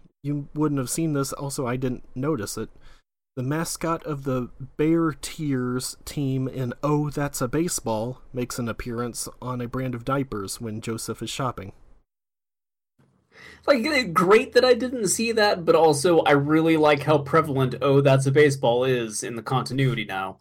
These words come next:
Speaker 1: Yeah. Um,
Speaker 2: <laughs> It's just a really popular game over there, man. Like, all right.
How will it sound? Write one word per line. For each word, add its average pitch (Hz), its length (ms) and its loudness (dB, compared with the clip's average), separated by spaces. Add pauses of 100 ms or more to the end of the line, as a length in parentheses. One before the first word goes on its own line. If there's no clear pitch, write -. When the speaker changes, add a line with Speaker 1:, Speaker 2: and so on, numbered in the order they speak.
(120)
Speaker 1:
Yeah. 156 320 0 (1400)
Um, 156 560 -6
Speaker 2:
<laughs> 151 40 0
It's - 320 -4
just 180 240 -2
a 165 60 2
really 147 340 6
popular 151 480 2
game 151 260 2
over 117 240 -2
there, 113 220 -2
man. 120 280 -8
Like, 120 160 -8
all 147 140 2
right. 135 280 4